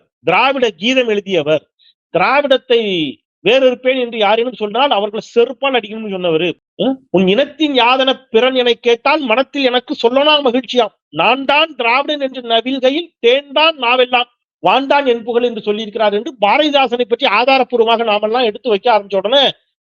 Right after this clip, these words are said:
பாரதிதாசன் டொப்புன்னு கீழே போட்டாரு. இப்ப பாரதிதாசனை பத்தி எங்கேயும் பேச மாட்டார், கவனிச்சிருக்கீங்களா? பேச மாட்டார். ஐயா வ உ சியை பற்றி பேசுவார். செக்கிழுத்த செம்மல் சுதந்திர போராட்ட தியாகி வ உ சி அவர்கள் பெரியாரை பாராட்டி எழுதியதை ஆதாரத்தோட போட்டோம்.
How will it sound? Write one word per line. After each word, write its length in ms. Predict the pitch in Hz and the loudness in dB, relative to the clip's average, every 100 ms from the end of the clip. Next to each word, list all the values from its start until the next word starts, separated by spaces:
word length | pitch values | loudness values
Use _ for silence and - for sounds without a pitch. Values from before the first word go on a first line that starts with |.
| - | -4
பாரதிதாசன் 560 | 175 247 226 196 220 - | -2 0 0 0 -4 -6
டொப்புன்னு 300 | 180 214 208 | -6 -8 -12
கீழே 220 | - 180 | -4 -4
போட்டாரு. 340 | 135 - 104 _ _ _ _ _ _ _ _ | -4 -12 -16 _ _ _ _ _ _ _ _
இப்ப 140 | - 185 | 0 2
பாரதிதாசனை 480 | 202 269 247 208 208 | 0 0 0 -2 -4
பத்தி 160 | 202 | -4
எங்கேயும் 220 | 214 214 | -6 -4
பேச 100 | 208 202 | -4 -2
மாட்டார், 240 | 180 160 | -4 -4
கவனிச்சிருக்கீங்களா? 500 | 190 170 165 165 220 175 - _ _ _ _ _ - | -4 -6 -6 -6 -6 -10 -18 _ _ _ _ _ -18
பேச 160 | - 117 | -14 -12
மாட்டார். 320 | 107 - - _ _ _ 180 | -14 -16 -20 _ _ _ -2
ஐயா 220 | 247 240 | 0 0
வ 120 | 214 277 | 2 0
உ 100 | 339 | 0
சியை 220 | 226 277 | -4 -6
பற்றி 220 | 254 233 220 | -6 -10 -8
பேசுவார். 420 | 202 156 117 - _ - | -10 -8 -12 -12 _ -4
செக்கிழுத்த 460 | 226 226 294 285 311 | -4 0 -2 0 0
செம்மல் 340 | 254 262 277 | 0 0 0
சுதந்திர 300 | 240 254 269 254 | 2 2 2 0
போராட்ட 300 | 262 247 233 | 0 0 -2
தியாகி 480 | 226 226 233 294 254 147 - _ 156 | 0 0 2 0 -2 -4 -14 _ 0
வ 80 | 214 | 0
உ 100 | 302 | 0
சி 120 | 277 262 | -2 -2
அவர்கள் 340 | 233 214 269 185 - _ _ _ _ _ _ 208 | -2 -2 -4 -6 -14 _ _ _ _ _ _ -2
பெரியாரை 400 | 285 294 269 262 | 0 2 0 0
பாராட்டி 380 | 233 254 254 254 | 0 0 0 -2
எழுதியதை 360 | 220 214 220 208 | -4 -2 -2 -2
ஆதாரத்தோட 460 | 214 226 202 196 | 0 -2 -2 -8
போட்டோம். 280 | 147 135 117 | -8 -10 -14